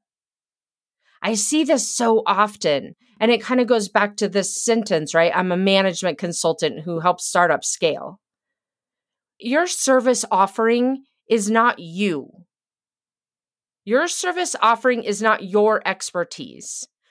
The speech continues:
Your service offering is not your time. Your service offering is not your background. Your service offering is not the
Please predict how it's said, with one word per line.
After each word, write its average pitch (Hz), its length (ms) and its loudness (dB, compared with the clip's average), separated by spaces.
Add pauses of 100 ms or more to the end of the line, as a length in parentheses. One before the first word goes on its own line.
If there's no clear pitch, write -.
(140)
Your 262 280 2
service 262 600 0
offering 247 540 0
is 190 260 -4
not 202 240 0
your 196 220 -2
time. - 580 -4 (540)
Your 254 240 2
service 285 500 0
offering 247 460 0
is 226 180 -4
not 233 200 0
your 233 160 0
background. 208 960 -2 (600)
Your 277 240 0
service 302 500 0
offering 262 540 2
is 220 260 -2
not 220 360 2
the 214 240 -2